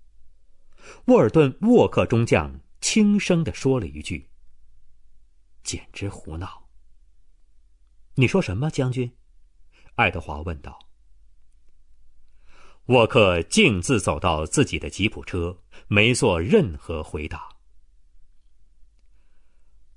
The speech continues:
阿尔蒙德一直举手敬礼，直到飞机远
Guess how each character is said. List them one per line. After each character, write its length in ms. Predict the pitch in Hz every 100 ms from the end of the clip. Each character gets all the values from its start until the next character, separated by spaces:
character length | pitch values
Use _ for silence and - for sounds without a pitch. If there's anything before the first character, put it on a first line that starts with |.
| - - -
阿 120 | 131
尔 160 | 135
蒙 180 | 113 120
德 380 | 107 90 95 -
一 140 | - 110
直 300 | - 98 104
举 400 | - 110 107 202
手 260 | - 80 69
敬 240 | - 120
礼， 240 | 76 65 - _ - -
直 300 | - 107 120
到 260 | 143 95 71
飞 340 | - - 98
机 300 | 95 104 92
远 260 | 87 82